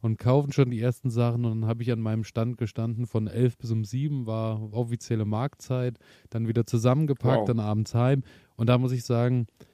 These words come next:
Speaker 1: jetzt hab ich wirklich noch ein bisschen mehr Respekt, als ich schon vorher hatte, weil es war gar nicht so ohne,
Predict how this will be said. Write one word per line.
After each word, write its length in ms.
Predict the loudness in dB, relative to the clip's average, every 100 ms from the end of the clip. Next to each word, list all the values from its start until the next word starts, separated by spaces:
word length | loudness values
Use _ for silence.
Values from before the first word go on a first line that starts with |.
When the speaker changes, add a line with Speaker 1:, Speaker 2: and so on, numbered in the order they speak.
| _ _ _ _ _ -2
Speaker 1:
jetzt 180 | 0 2
hab 120 | 2
ich 80 | 4
wirklich 320 | 2 0 2
noch 180 | 4 4
ein 80 | 2
bisschen 260 | 0 0
mehr 180 | 2 0
Respekt, 440 | 0 -2 -4 -2 -2
als 140 | -4
ich 80 | 0
schon 160 | 0
vorher 360 | 0 2 2 2
hatte, 280 | 0 -2 -2
weil 300 | 0 0 -2 _ _ _ _
es 160 | -4 0
war 140 | 2
gar 160 | 4 4
nicht 160 | 4 4
so 180 | 2
ohne, 380 | 6 6 6 4